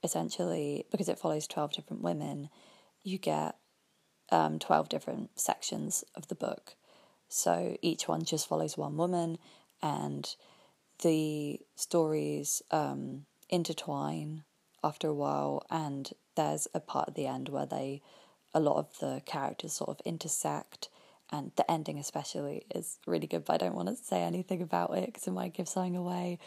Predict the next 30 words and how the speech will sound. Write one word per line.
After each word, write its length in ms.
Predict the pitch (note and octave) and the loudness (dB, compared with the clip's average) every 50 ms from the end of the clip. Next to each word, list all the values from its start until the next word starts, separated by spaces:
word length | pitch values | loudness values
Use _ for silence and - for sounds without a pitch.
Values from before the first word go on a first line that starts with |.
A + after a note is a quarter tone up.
| - - - - - - | -14 -16 -16 -16 0 2
but 140 | E3+ - | 4 4
it 20 | - | 4
involves 420 | E3 D#3 D3+ D#3 D#3 D#3 D#3 - | 4 2 2 0 0 0 0 -4
two 240 | - - - D3+ D3+ | -6 -4 -2 -2 -4
characters 760 | D3 - - D3+ D3+ D3 - - - - D#3 D3 C#3+ - - - - - - - _ | -2 -4 -4 -2 -2 -2 -4 -6 -6 -6 -4 -4 -4 -4 -6 -8 -12 -20 -20 -20 _
connecting 800 | - F#3+ D#3+ D#3 D#3+ - - - - D#3+ D3 D3 D3 D3 D3 - - - - - _ _ _ _ _ | -4 -2 -2 -2 -4 -6 -10 -8 -6 -4 -4 -4 -4 -6 -8 -10 -18 -20 -20 -20 _ _ _ _ _
in 140 | - E3+ D#3 | 0 0 2
a 100 | D3+ D3+ | 2 0
way 520 | C#3+ D3+ D3+ D#3 D#3+ D3+ C#3+ C#3+ C#3 - _ _ _ _ _ - | 0 2 2 2 0 -2 -4 -4 -6 -10 _ _ _ _ _ -4
that 160 | - D3+ - | -2 -2 0
is, 140 | D#3 D3 - - | -2 -2 2 2
oh, 160 | E3+ D#3 C3+ | 4 4 2
it's 140 | - - - | 0 -4 -6
beautiful. 720 | - - D3 C#3+ D3 - - D#3 - - D3 D3 C#3 - - | -6 -4 -4 -4 -4 -4 -8 -10 -6 -4 -2 -2 -2 -2 -2
It's, 360 | D#3+ - - - - - - - - - - - - | -4 -4 -4 -6 -8 -8 -10 -14 -20 -20 -20 -20 -12
it's 220 | - A#3+ - - - | -8 -6 -4 -4 -4
just, 240 | - - - - - | -4 -6 -6 -2 0
it's 160 | F4 E4+ - - | 0 0 2 2
really 340 | E4+ F4 E4+ D#4+ D#4+ D#4 - | 4 4 4 4 2 0 0
good. 320 | - D4 C#4+ C#4+ C4+ - - - _ | 0 2 2 2 2 0 -4 -2 _
It's 100 | A#3 G3+ | 2 4
really, 340 | A3 A3 G#3 G3+ G3 - - _ | 4 4 4 4 2 0 0 _
it's 140 | F#3+ - - | 0 2 2
a 60 | F3 | 2
really 220 | D3 D#3 D#3 D#3 | 2 2 0 0
cathartic 540 | D3+ - E3 - - D3 D#3 - - - - | -2 -4 -6 -4 -2 -2 -2 -2 -4 -6 -4
ending. 320 | D3 D3 C#3+ C#3+ D3 C#3+ - | -6 -4 -2 -4 -4 -2 -2
I 100 | - D#3 | -4 -2
love 200 | C#3+ D3+ C#3+ D3 | -2 -2 0 0
it 140 | C#3+ C#3 | 0 -2